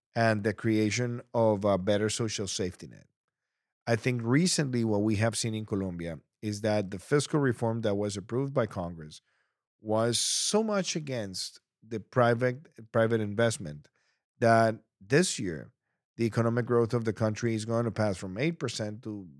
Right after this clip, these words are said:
barely one percent, if not less. So I think the lesson is, you really wanna create a better social safety net, you want to create better opportunities,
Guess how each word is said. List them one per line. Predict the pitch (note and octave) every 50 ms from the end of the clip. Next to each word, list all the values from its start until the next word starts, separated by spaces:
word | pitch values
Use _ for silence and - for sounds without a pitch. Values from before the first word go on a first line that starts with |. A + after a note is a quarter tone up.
| F#2 G#2+
barely | A2+ A#2+ B2 B2 A#2+ A#2 A2+ G#2+
one | F#2 F2+ G2 G2 G#2+ A2
percent, | A2+ A2+ G#2+ A#2 A2+ A2 A2+
if | G#2+ G2 A2
not | G2+ F2 D2+ C#2
less. | F2 E2+ D2 A#1+ G#1+ - - - - _ _ _ _ _ _ _ _ _ _ _
So | - - C3+ B2+ B2 A#2+ A#2 A#2 A#2 - - _ _ _ _ _ _ _ _ _ _ _ _
I | - A#2+ A#2+
think | A2 D3+ E3+ E3
the | C#3+ B2
lesson | A2+ A2+ B2 C3+ C3+ - D3+ C3+
is, | B2+ B2+ B2 G#2+ F#2 - - - _ _ -
you | G#2+ G2+ G2+
really | G2+ G#2 A#2+ C#3 D3+ D#3+
wanna | D#3+ D#3 D#3+ D#3+ D#3+ D#3
create | D3+ - D3+ D3 C#3+ C#3 C#3+ D3 D3 C#3+ C#3+ C#3+ - _ _ _ _ _ _ _ -
a | B2 A#2 A2
better | G#2 G#2 A2+ A#2 B2 C3
social | B2 - - D3 C#3 B2+ - D3 C#3+
safety | C3 - - C#3+ C#3+ C3+ - D#3
net, | D3+ D3+ D3+ D3+ C#3+
you | B2+
want | A#2 A#2 A#2+ B2
to | C3+
create | C3 C3 C3+ B2+ B2 B2 B2 A#2+ B2 B2+ C3 C3 - _ _ _ _ _ _ _ _ -
better | B2+ C3 C3 C3+
opportunities, | C3+ B2+ B2+ B2+ A#2+ A2 - C3+ C#3 C#3+ C#3+ C#3+ D3 D3 C#3+ C#3 - -